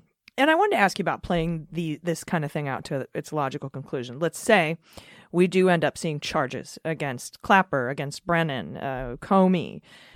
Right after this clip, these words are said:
um, et cetera. Uh, they likely won't make it past the first round of the court, particularly in the D C Circuit. I mean, I, I imagine that the, the awesome lawyers that these folks would hire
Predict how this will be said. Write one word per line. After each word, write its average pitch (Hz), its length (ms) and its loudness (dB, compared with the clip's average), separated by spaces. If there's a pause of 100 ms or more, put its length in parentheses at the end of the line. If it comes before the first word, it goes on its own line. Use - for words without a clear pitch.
(140)
um, 131 280 -4
et - 120 -4
cetera. 135 400 -2 (800)
Uh, - 120 -2 (920)
they 220 280 2
likely 294 400 4
won't 220 340 2
make 185 380 2
it - 140 -4
past 190 340 0
the 156 60 -4
first - 340 0
round 180 480 0 (300)
of 156 180 -2
the 160 60 0
court, - 340 4
particularly 226 480 2
in 180 60 2
the 180 60 0
D 180 160 0
C 170 180 -2
Circuit. 226 580 -2
I 170 140 2
mean, 185 180 2
I, 180 120 4
I 180 160 2
imagine 180 720 0 (260)
that 175 340 0
the, 165 420 2
the - 260 -2 (180)
awesome 175 320 2
lawyers 165 480 4
that 147 200 -4
these 156 200 -2
folks 165 280 0
would 147 120 -4
hire 175 440 0